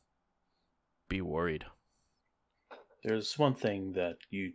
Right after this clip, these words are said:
Speaker 2: do share with us, and that is faith. We have faith that we will get out of here safely.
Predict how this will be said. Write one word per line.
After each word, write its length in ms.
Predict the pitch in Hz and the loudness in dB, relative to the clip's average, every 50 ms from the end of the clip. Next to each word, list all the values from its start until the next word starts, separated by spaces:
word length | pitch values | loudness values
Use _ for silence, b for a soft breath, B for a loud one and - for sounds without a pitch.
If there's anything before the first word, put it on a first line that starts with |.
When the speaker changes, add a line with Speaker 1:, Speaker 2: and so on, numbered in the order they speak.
| - | -6
Speaker 2:
do 220 | - 107 101 95 92 | -6 -4 -4 -4 -4
share 340 | - - - - 87 85 85 | -2 0 2 2 2 0 -2
with 220 | 82 82 - - | -4 -6 -4 -6
us, 300 | 90 85 85 - - - | -6 -6 -6 -8 -8 -8
and 280 | 73 76 82 85 - - _ _ _ _ _ _ _ _ _ - - - _ _ _ | -8 -8 -8 -10 -12 -14 _ _ _ _ _ _ _ _ _ -20 -20 -20 _ _ _
that 180 | 110 107 104 107 | 0 0 0 0
is 200 | 101 98 - - | -2 -2 -4 -6
faith. 480 | - - - - - 69 - - - - - - - _ _ _ _ _ _ _ _ _ _ _ _ _ | -6 -4 -4 -6 -6 -8 -12 -16 -16 -16 -16 -16 -20 _ _ _ _ _ _ _ _ _ _ _ _ _
We 140 | - 120 113 | 0 2 2
have 200 | 107 117 104 101 | 2 2 0 -2
faith 340 | - - - 107 104 104 - | 0 4 6 6 6 6 4
that 220 | - 98 95 90 - - - _ - - _ _ _ _ _ _ _ _ _ _ _ _ _ - | 2 2 2 0 -2 -8 -20 _ -20 -20 _ _ _ _ _ _ _ _ _ _ _ _ _ -2
we 160 | 110 104 98 | -2 0 2
will 420 | 95 95 92 92 92 92 - - - - - - - - - - _ | 2 4 4 4 4 2 -2 -4 -10 -18 -20 -20 -20 -20 -20 -8 _
get 160 | - 101 101 | 0 2 4
out 160 | 95 90 87 87 | 4 4 2 2
of 100 | 85 - | -2 -2
here 220 | - 92 92 90 | -2 -2 -2 -2
safely. 600 | - - - - 87 80 - - - 95 101 - | -4 -6 -6 -6 -6 -6 -4 -4 -2 -2 -2 -4